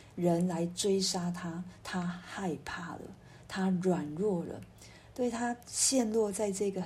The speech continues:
黑暗的光景当中，他向神求死。啊，这也是我昨天，我没有求死，<laughs> 但是我跟神求，可不可以把这一个痛苦的杯挪去，不要再让我经历这样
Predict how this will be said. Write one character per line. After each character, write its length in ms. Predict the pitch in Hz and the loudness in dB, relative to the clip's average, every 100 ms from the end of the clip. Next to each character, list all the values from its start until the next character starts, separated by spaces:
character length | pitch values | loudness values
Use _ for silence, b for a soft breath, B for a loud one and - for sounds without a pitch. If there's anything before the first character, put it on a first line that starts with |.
| 180 | -2
黑 240 | 214 196 - | 0 0 0
暗 180 | 202 185 | -2 -2
的 140 | 175 | -2
光 280 | 156 185 175 | -4 -2 -2
景 260 | 180 175 151 | -2 -4 -6
当 240 | 175 170 | -6 -4
中， 240 | 175 180 180 | -2 -2 -2
他 320 | - 185 190 B B B | -4 -4 -6 B B B
向 460 | - - 240 185 | 0 4 4 4
神 520 | 175 - 165 151 156 175 | 4 4 4 0 -4 -2
求 420 | 175 - 147 165 | 0 0 -2 -2
死。 400 | 175 - - - - - B B B B B B B - | 0 0 -2 -6 -12 -18 B B B B B B B -16
啊， 220 | - 254 233 | -6 -6 -4
这 140 | 247 | -2
也 160 | 247 180 | 0 2
是 160 | 175 214 | 2 2
我 100 | 165 | 0
昨 180 | - | -2
天， 300 | 160 - 165 170 | -4 -2 -2 -2
我 100 | - | -2
没 140 | 170 196 | -2 2
有 140 | 185 | 2
求 320 | 175 - 147 | 2 2 4
死， 360 | 175 - - 143 185 | 4 4 2 -2 -6
<laughs> 120 | 117 | -8
但 180 | - 180 | -4 -2
是 180 | 185 185 | 2 2
我 140 | 151 - | 0 -2
跟 220 | 160 165 | -4 -2
神 260 | - - - | -4 -6 -8
求， 320 | - - - - | -8 -6 -8 -10
可 200 | - - | -10 -6
不 120 | 151 185 | -2 -4
可 380 | 185 - 151 156 | -4 -4 -2 0
以 240 | 175 160 - | -2 -6 -6
把 160 | 143 - | -6 -4
这 140 | - | -2
一 160 | 175 180 | 0 0
个 200 | 180 165 - B B B B B B B B - - | 0 -6 -6 B B B B B B B B -20 -14
痛 300 | - 277 220 | 4 6 6
苦 240 | 185 160 | 0 -2
的 100 | 156 | -2
杯 320 | 165 - 185 190 | -2 2 4 4
挪 320 | 175 156 156 | 4 0 0
去， 340 | 175 - 226 175 | -2 -2 -2 -2
不 160 | - | -2
要 180 | 185 220 | -2 -2
再 220 | 214 233 | -2 -2
让 200 | 214 214 | 0 -2
我 80 | 165 | -2
经 380 | 135 - 196 202 | -2 -2 -2 -2
历 160 | 220 | -2
这 300 | 190 - 214 | -2 0 2
样 120 | 202 | 2